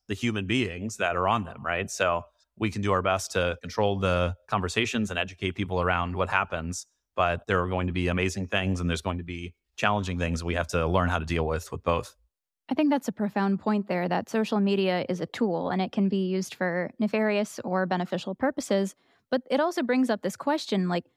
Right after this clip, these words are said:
Speaker 2: how much is it a responsibility of these platforms to mediate and prevent things like cyberbullying, to prevent things like teen suicide potentially? And how much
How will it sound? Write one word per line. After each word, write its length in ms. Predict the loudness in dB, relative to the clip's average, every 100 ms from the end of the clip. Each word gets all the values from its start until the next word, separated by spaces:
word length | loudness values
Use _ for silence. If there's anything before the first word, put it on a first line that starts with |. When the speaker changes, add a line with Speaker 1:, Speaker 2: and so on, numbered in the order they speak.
| _ _
Speaker 2:
how 260 | 0 2 4
much 400 | 2 0 -6 0
is 140 | 0
it 80 | 2
a 60 | 0
responsibility 800 | 0 0 0 2 0 2 0 0
of 180 | 0 0
these 200 | 0 0
platforms 880 | 0 0 0 0 2 2 0 -2 -10
to 360 | -4 -2 0 -2 -4 0
mediate 440 | 2 2 2 0
and 140 | -2 0
prevent 340 | 2 0 2
things 240 | 0 2
like 180 | 0 -2
cyberbullying, 760 | -2 -2 -2 -2 0 2 0 -2
to 100 | -4
prevent 340 | -2 0 -2 0
things 300 | 0 0 0
like 240 | -2 -4 _ _
teen 240 | 0 0
suicide 480 | 0 0 0 -2 -2
potentially? 600 | -2 -4 -2 -4 -4 -4 -2
And 140 | 0
how 160 | 2 2
much 220 | 2